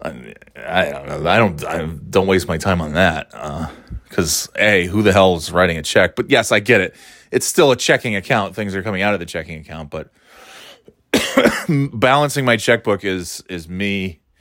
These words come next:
just going onto my, onto my mobile app multiple times a day, every day, seven days a week <laughs> to make sure that all my transactions look good. And, uh, and if you do that a couple,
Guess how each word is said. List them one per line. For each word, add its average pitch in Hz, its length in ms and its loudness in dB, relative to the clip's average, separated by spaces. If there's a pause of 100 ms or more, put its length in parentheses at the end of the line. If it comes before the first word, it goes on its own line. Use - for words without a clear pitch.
(720)
just 95 220 -6
going 98 260 -2
onto 101 200 -4
my, 117 340 4
onto 120 260 0
my 127 220 4
mobile 143 400 6
app 120 300 -2 (460)
multiple 123 540 0
times 113 300 -4
a 110 60 -4
day, 90 500 -2 (1040)
every 104 300 2
day, 101 420 4 (100)
seven 117 380 0
days 117 220 2
a 107 60 0
week 90 400 -4 (160)
<laughs> - 180 -12
to 90 120 -8
make 110 220 -2
sure 110 220 0
that 104 120 -2
all 98 140 -2
my 101 140 0
transactions 90 720 -6
look 98 160 -8
good. 117 240 -2 (1160)
And, 117 400 6
uh, 120 220 8
and 170 120 4
if 170 100 0
you 175 80 6
do 196 200 6
that 185 120 8
a 160 60 4
couple, 151 260 0